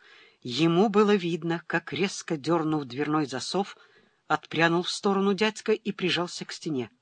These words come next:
В следующий миг дверь беззвучно отворилась, и инок в чёрной рясе и клобуке шагнул на порог. Едва сделал он несколько шагов, как, захлопнув и заперев дверь, ухватил пестун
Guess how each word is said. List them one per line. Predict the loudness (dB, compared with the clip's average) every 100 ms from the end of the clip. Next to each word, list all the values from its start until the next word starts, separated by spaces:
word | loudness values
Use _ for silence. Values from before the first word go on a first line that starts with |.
| _ _ _ _ _ _ _ _
В | -8
следующий | -4 2 4 6 6 6 4
миг | 2 0 -6
дверь | -10 0 2 2
беззвучно | 0 -2 -4 0 0 2 0
отворилась, | 0 -2 0 -2 -6 -14 -20 -20 -20 _
и | 2 4 4
инок | 4 0
в | -2
чёрной | 2 2 2 2
рясе | 2 2 0 -4 -4 -8 -20 -20 -4
и | -4 -4
клобуке | -4 -4 -4 0 2 0
шагнул | -2 0 2 2 -2 -2
на | -4
порог. | -4 -6 -8 -18 _ _ _ _ _ _
Едва | -2 0 4 2
сделал | 2 0 2 2 0
он | -2 0 2
несколько | 0 -2 -8 -4
шагов, | -4 -2 0 -2 -6 _ _ _
как, | 2 2 2
захлопнув | 2 2 2 2 2 2 -2 -2 -2
и | -4
заперев | -4 -4 -2 -2 -4
дверь, | -8 0 0 0 -4 _ _ _ _ _ -4
ухватил | -2 -2 -2 -2 -2 -4 -6
пестун | -2 -4 -2 0 0